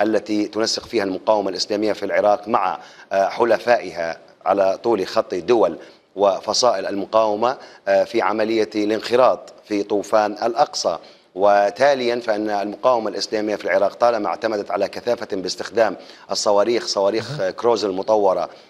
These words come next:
وكذلك على إدخال أسلحة جديدة في هذه المرحلة. طبعًا نتحدث عن إعلان رسمي عن استخدام طائرة الأرفد الانقضاضية،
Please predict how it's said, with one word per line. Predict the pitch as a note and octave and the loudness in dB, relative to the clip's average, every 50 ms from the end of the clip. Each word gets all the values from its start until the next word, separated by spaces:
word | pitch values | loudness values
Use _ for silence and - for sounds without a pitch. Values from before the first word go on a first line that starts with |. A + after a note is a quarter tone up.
| _ _ _ | _ _ _
وكذلك | F#2 G2+ G2+ G2+ G2+ G2+ A2 G#2 A2+ A#2 A2+ G#2+ G2 - | 0 2 4 4 2 0 2 2 4 2 2 0 -2 -2
على | G2+ F2+ F#2 G#2 G#2+ G2 F#2 | 2 2 2 2 2 -2 -2
إدخال | G2+ - - - A#2+ A2+ G2+ F#2 - - | -6 -6 -2 0 2 2 2 0 0 0
أسلحة | C#3+ C#3+ - B2+ A#2 - - - E2+ E2+ - - - - _ _ - | 0 0 0 -4 -6 -4 -2 -2 -2 -2 -4 -10 -18 -20 _ _ 0
جديدة | A#2 A2+ A2 C#3 C3+ A#2+ F2+ F#2+ F2 D#2 - - - _ _ | 0 2 2 0 -2 0 -2 -4 -6 -6 -8 -14 -20 _ _
في | A#2 A2 F#2 | -8 -4 0
هذه | A2 B2+ B2+ A2+ G#2+ F#2+ G2+ G2 G2 | 0 0 0 -2 -6 -10 -8 -8 -8
المرحلة. | G2 G2 G2+ A2+ G#2+ - - B2 C3+ | -6 -2 -2 -2 -2 -2 -2 -2 -2
طبعًا | D3 - A#2 F#2+ F2+ G2+ G2+ | -2 -2 -6 -6 -6 -6 -8
نتحدث | - F#2+ - A#2+ C3 G#2 G#2 - | -10 -6 -6 -6 -4 -4 -6 -6
عن | F2+ F2+ G2 F#2 | -6 -8 -10 -8
إعلان | - F2+ F2 F#2+ A2+ A#2+ A2+ G2 E2+ - - - - _ G2+ | -8 -8 -6 -2 -2 -2 -2 -4 -8 -12 -20 -20 -20 _ -4
رسمي | A2 A#2 - - G#2+ G2 | -4 -4 -4 -6 -8 -10
عن | E2+ E2+ F#2+ | -8 -10 -10
استخدام | F2+ - - G#2 - - A2+ A2+ G2+ | -12 -12 -14 -14 -10 -6 -6 -6 -6
طائرة | F2+ - B2 A2+ G#2 G2+ F#2+ F2 - - - | -4 -4 -4 -2 -2 -4 -6 -8 -8 -8 -8
الأرفد | G2+ F#2+ F2 - B2 C3 B2+ - - F#2 E2+ - _ _ _ _ _ _ G2+ | -8 -8 -2 -2 -2 -2 -2 -6 -10 -12 -12 -14 _ _ _ _ _ _ -8
الانقضاضية، | G2+ G2+ F#2+ - A2 A2 G2+ G2+ G2+ G2 A2 A#2+ C3 C#3 D3 D#3+ E3+ E3+ | -8 -8 -8 -8 -6 -2 0 0 0 0 -2 -2 0 0 0 0 -2 -4